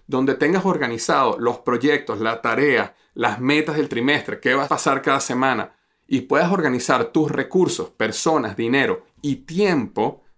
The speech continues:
es importante para un gerente. Un gerente necesita tener control de esas tres variables. Personas, dinero y tiempo. Súper importante.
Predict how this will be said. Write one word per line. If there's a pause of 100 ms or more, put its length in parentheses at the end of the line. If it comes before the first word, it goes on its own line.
(300)
es
importante
para
un
gerente.
Un
gerente
necesita
tener
control
de
esas
tres (320)
variables. (480)
Personas, (360)
dinero
y
tiempo. (440)
Súper
importante.